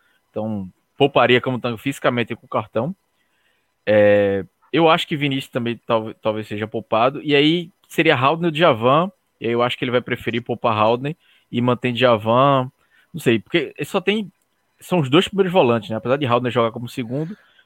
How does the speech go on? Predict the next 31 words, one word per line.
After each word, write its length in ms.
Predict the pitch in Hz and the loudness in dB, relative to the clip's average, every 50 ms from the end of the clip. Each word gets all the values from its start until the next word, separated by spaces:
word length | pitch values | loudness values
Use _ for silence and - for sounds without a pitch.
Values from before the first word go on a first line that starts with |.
| _ _ _ _ - | _ _ _ _ -6
é, 380 | 107 101 98 90 92 95 76 - | -4 -2 -2 -2 -2 -4 -4 -2
Haldner 300 | 104 110 123 151 160 127 | 0 0 0 2 0 0
marca 300 | 117 123 131 - 208 156 | 0 0 0 -2 -4 -4
muito, 280 | 117 110 104 92 - | -4 -4 -4 -6 -8
né? 140 | 107 113 - - | -10 -10 -8 -4
E 140 | 143 139 156 | 2 4 4
a 80 | 160 | 4
opção 440 | 175 175 - - - 190 196 240 247 - _ | 4 2 -2 -4 -4 -2 -2 -2 -4 -10 _
seria 260 | - - - 180 190 190 | -4 0 0 2 2 2
Trindade 440 | 240 247 254 208 151 131 127 127 | 0 0 2 4 4 4 4 2
entrar 160 | 123 107 120 120 | 0 -2 -2 -4
como 160 | 127 120 110 | -4 -8 -8
primeiro 300 | - 123 120 120 120 113 | -6 -4 -2 0 0 2
volante. 340 | 120 117 110 107 101 98 120 | 2 0 0 0 -2 -4 -4
Eu 60 | 135 | -4
não, 160 | 151 180 175 - | -4 -4 -4 -4
não 120 | 143 160 | -4 -4
acredito 380 | 170 - 185 160 135 135 135 - | -2 0 0 0 0 -2 -4 -2
que 60 | - | -4
ele 80 | 139 120 | 0 0
vá 120 | 127 127 | 2 2
colocar 300 | 139 135 123 - 120 107 | 4 2 2 2 0 -2
Trindade, 760 | - - 151 156 165 135 117 117 127 147 160 170 190 214 240 - _ _ _ _ _ _ _ _ _ _ _ _ | -2 -4 -6 -4 -2 0 2 4 4 4 4 2 -2 -6 -10 -12 _ _ _ _ _ _ _ _ _ _ _ _
é, 300 | - 101 101 101 101 98 98 | -4 -2 0 0 0 0 0
Luiz 220 | 107 123 127 123 | -2 -2 0 0
Henrique 340 | 135 120 117 123 143 143 - | 0 0 2 2 0 0 0
ou 60 | 139 | 2
Maciel 460 | 135 131 123 - - - 117 120 147 | 2 2 2 0 -2 0 2 4 4
e 40 | 160 | 4
Jean 180 | - 160 147 120 | 2 2 0 0
Carlos. 480 | - - 110 104 101 101 95 - - | 0 0 2 2 0 -2 -6 -8 -14